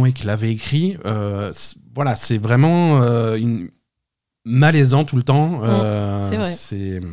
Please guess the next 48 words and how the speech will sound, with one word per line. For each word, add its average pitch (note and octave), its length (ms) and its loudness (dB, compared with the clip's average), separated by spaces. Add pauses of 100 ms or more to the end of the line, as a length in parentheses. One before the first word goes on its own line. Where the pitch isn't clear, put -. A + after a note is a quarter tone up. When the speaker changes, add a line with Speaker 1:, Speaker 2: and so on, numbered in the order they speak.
(1500)
Speaker 1:
c'est - 640 -4
rare C#3 240 2
qu'une B2 160 -2
ambiance A#2 320 0
soit A2+ 140 -4
vraiment G#2+ 220 -2
réussie G#2+ 300 -4
comme F2+ 160 -10
ça, E2+ 120 -10
hein. F#2 180 -6
Speaker 2:
C'est - 140 -10
vrai F#3 120 -6
que - 60 -12
c'est F#3 120 -8
très, - 160 -12
très F3+ 200 -12
réussi, E3+ 380 -10
ouais. E3 120 -14
Speaker 1:
Voilà. A2 180 -10 (220)
Speaker 2:
Mm. F#3 40 -14 (560)
Speaker 1:
Mais, G2+ 240 -2
euh, F#2 440 -2
et, D3 340 6
et D3+ 40 4
après, E3 440 2
et A2 60 0
après, D3 280 0
voilà, A#2+ 300 2
si - 160 -6
on, G2 140 -4
s'il - 200 -10
faut A2 120 -8
qu'on G2+ 140 -6
parle G#2+ 200 -4
de G2+ 100 -6
jeux F#2+ 120 -6
vidéo, G#2+ 480 0
le G#2+ 140 -2
gameplay A2+ 580 -2
est F#2+ 80 -2
sympa, B2 640 2
euh, F#2+ 680 -2
c'est, F#2+ 540 -4
tu, - 120 -8
l'exploration G2+ 600 -4
est G2+ 60 -4
plutôt - 260 -10
cool. C#3 260 -4